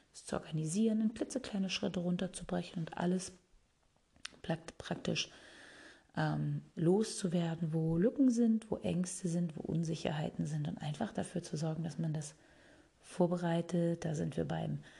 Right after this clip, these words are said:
bei der dritten Säule, ähm, von jede Sekunde zählt, ne? Die Vorbereitung und dann kannst du die Schritte auch machen. Und das ist das, wenn du diesen Wust auch siehst, da auf dem Papier,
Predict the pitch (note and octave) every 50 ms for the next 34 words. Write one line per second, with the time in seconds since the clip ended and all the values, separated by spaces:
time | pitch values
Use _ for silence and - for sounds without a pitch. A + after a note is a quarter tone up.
0 | - - - - - - - _ - - D#3+ D3+ C#3+ D#3+ D3+ C#3+ - - D#3 -
1 | - F#3+ G3+ A#3+ A#3 G3+ G3 F#3 E3+ F3+ F3 F3 E3+ E3+ E3 E3 E3 E3 E3 D#3+
2 | D#3 - - - D#3 D3 D3 D3+ D3 - - E3 D#3 D3+ D#3 D#3 D#3 C#3+ D3+ D#3
3 | - - D#3 D#3 D#3 D3 D3 - - - F3 D#3+ D#3+ D#3 D#3 F3 G3 G#3 G#3 G3+
4 | F3+ E3 - - - - A3 G#3 F#3+ F3 E3 E3 D#3+ D#3+ D#3+ - - E3 D#3 E3+
5 | - D#3 D3 D3 D#3 D3+ C#3+ - E3 - - - - D#3 D3 - - - - D3+
6 | - - - - - - - - E3 D3 - - - E3 F3+ A3 B3 C#4 B3 -
7 | C4 B3+ A#3 - - A3 G#3+ A3 G3+ G#3+ G3+ G3+ G3+ F#3+ G#3 A3+ A#3 - - -
8 | F#3 F3+ - - F#3+ G3+ A#3+ C#4 C#4 - - A3 G3+ G3+ G3 - - G3 F#3 F#3
9 | G3 F3+ - - - A3+ G#3+ G#3 G#3 G#3